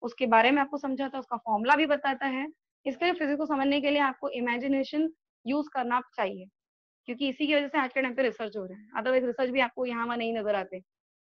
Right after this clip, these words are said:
Maximum research physics के होते हैं, उस रिसर्च के बेसिस पे chemistry, bio हो या मैथ्स हो, उसमें involvement लगता है, तब जाके कोई research complete होता है, है कि नहीं? तो अब आपको फंडा clear हो गया होगा इस चैप्टर का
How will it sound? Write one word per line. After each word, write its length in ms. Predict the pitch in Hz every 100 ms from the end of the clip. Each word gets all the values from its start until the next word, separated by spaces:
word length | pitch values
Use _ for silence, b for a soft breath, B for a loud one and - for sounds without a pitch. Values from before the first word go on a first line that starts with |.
| 240
Maximum 380 | 240 - 277
research 240 | 269 269 277
physics 260 | 254 254 262
के 80 | 294
होते 260 | 277 262
हैं, 200 | 262 262 277 _ _ b b -
उस 140 | 311 262
रिसर्च 300 | 254 320 320
के 100 | 330
बेसिस 280 | 294 294
पे 120 | 311 311
chemistry, 360 | 269 254 277
bio 360 | 254 254 262 262
हो 260 | 254 262 262
या 120 | 247
मैथ्स 300 | 240 240 240
हो, 80 | 262
उसमें 200 | 220 247
involvement 360 | 226 220 226 208
लगता 260 | - -
है, 40 | 185 - _ _ -
तब 120 | 262
जाके 220 | 285 277
कोई 240 | 269 262 269
research 300 | 254 240 269
complete 400 | 254 214 208 208
होता 220 | 196 -
है, 60 | 185 _ _ _ _ _ _ _ -
है 120 | 247
कि 120 | 269
नहीं? 160 | 247 185 - _ - - - _
तो 40 | 254
अब 180 | - 285
आपको 220 | 285 311
फंडा 240 | 285 269
clear 260 | 285 269 269
हो 100 | 269
गया 140 | 262
होगा 160 | 262 254
इस 80 | 262
चैप्टर 300 | 240 - 247
का 160 | 247